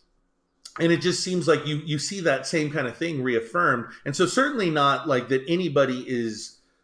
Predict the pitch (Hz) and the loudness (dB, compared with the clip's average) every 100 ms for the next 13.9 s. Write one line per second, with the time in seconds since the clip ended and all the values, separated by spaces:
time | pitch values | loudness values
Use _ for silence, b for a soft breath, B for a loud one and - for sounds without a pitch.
0 | _ 135 127 117 120 135 - 170 160 139 | _ 0 0 0 -2 -6 -2 2 4 2
1 | 120 123 139 - - 143 120 131 127 123 | 0 2 0 0 -2 -2 0 -2 -2 -6
2 | - 123 117 113 110 113 B B - 120 | -2 2 4 6 4 2 B B -4 0
3 | 117 110 107 120 - 127 127 143 143 131 | 2 0 -4 -10 -6 0 0 0 -2 -2
4 | 127 123 127 117 113 151 139 131 123 117 | -2 -2 -2 -2 -2 -2 -2 -4 -2 -2
5 | 120 131 117 120 117 120 117 113 B B | 0 0 0 -4 0 2 2 0 B B
6 | - 131 123 110 - 143 123 123 113 110 | -4 -4 -4 -8 -12 -8 -6 -4 -6 -6
7 | - - 151 139 143 135 - 123 127 123 | -10 -12 -2 2 2 0 -4 -4 -4 -6
8 | 127 143 143 135 127 113 120 123 - 104 | 0 2 4 2 -4 -4 -2 -4 -6 -4
9 | 131 120 117 120 107 107 101 _ b b | 0 0 -2 -8 -6 -6 -6 _ b b
10 | - 127 123 120 113 120 117 120 113 110 | -4 0 2 0 0 0 0 -2 -2 0
11 | 113 - 104 - 135 113 104 - b b | -2 -4 -14 -2 0 0 -2 -10 b b
12 | - 175 135 226 247 - 254 220 170 123 | 2 2 4 4 4 0 0 0 0 -2
13 | - - - 202 196 151 113 92 | -2 -6 0 0 0 -2 -4 -8